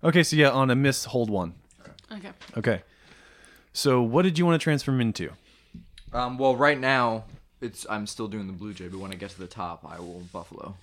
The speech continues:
Speaker 3: or
Speaker 1: Okay.
Speaker 3: bison myself down.
Speaker 1: All right,
Speaker 3: Open the go-,
Speaker 1: you
Speaker 3: and then I will go open myself up on all fours and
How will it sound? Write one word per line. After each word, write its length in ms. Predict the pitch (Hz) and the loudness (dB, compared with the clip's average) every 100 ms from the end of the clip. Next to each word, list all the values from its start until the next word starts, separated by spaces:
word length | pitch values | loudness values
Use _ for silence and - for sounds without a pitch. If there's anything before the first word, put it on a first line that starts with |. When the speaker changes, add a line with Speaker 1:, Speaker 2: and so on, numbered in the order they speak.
| - | -6
Speaker 3:
or 120 | 117 | -4
Speaker 1:
Okay. 140 | 92 104 | -2 -2
Speaker 3:
bison 360 | 95 92 90 | -2 -4 -8
myself 320 | 87 90 87 - | -10 -12 -14 -16
down. 220 | 85 87 - _ - - - - _ _ _ _ _ _ _ _ | -16 -16 -18 _ -12 -10 -12 -20 _ _ _ _ _ _ _ _
Speaker 1:
All 60 | 113 | -6
right, 80 | 95 | -6
Speaker 3:
Open 120 | 98 | -4
the 60 | 104 | -2
go-, 80 | |
Speaker 1:
you 80 | 110 | 0
Speaker 3:
and 100 | 113 | 0
then 100 | 131 | 0
I 40 | 123 | -2
will 140 | 113 | -2
go 340 | 110 117 107 - | -2 -4 -4 -8
open 220 | 117 101 | -10 -8
myself 340 | 107 101 101 92 | -8 -6 -8 -8
up 140 | 95 | -8
on 100 | 95 | -8
all 140 | 90 90 | -8 -10
fours 400 | - 92 87 95 | -10 -10 -10 -10
and 180 | 90 | -10